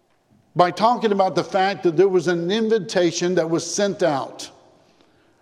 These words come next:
That was sent out and how that might apply to us.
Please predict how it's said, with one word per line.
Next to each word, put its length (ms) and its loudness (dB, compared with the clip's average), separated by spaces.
That 200 2
was 160 0
sent 400 -2
out 380 2
and 180 -2
how 340 0
that 360 -2
might 300 -2
apply 500 -2
to 280 -2
us. 520 -4